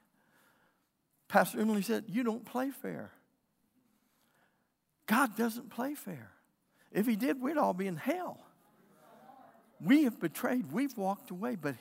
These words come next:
he's faithful. The scripture says this, that when we are faithless, that means no faith, he remains faithful. <clears throat> He's your rock. <clears throat> He's your rock.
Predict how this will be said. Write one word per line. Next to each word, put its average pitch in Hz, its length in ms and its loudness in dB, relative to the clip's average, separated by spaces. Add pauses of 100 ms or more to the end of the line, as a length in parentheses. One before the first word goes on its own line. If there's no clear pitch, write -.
he's 262 280 -4
faithful. - 600 -8 (360)
The 147 120 0
scripture - 640 -4
says 160 320 -6
this, 220 200 -8 (240)
that 151 220 4
when 190 200 -2
we 240 200 -2
are 160 160 4
faithless, 180 1200 -2 (520)
that 151 120 0
means 123 220 -6
no 180 220 4
faith, 110 360 -6 (760)
he 202 220 -2
remains 135 480 -2
faithful. - 560 -10 (960)
<clears throat> 196 340 4
He's 214 260 4
your 180 140 4
rock. 196 460 10 (1160)
<clears throat> 277 40 12 (880)
He's 254 240 6
your 208 140 2
rock. 294 420 8